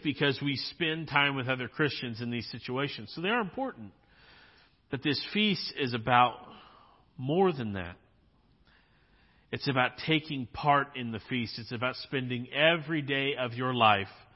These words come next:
sharing in the joy that Jesus brings. Which is easier said than done.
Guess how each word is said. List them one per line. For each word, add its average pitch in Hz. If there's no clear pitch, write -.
sharing 131
in 123
the 120
joy 107
that 101
Jesus 92
brings. 87
Which 117
is 131
easier 151
said 135
than 117
done. 110